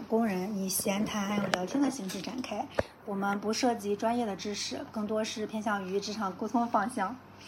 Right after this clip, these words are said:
嗯，这一期节目还是揪住我比较熟的朋友，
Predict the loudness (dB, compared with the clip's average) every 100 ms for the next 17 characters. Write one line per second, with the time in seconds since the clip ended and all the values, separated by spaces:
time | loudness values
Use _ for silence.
0 | -16 -14 -4 0 2 2 0 4 4 4
1 | 0 -2 0 2 0 0 0 0 0 0
2 | 0 0 0 2 2 4 4 4 0 -2
3 | -2 -4 -2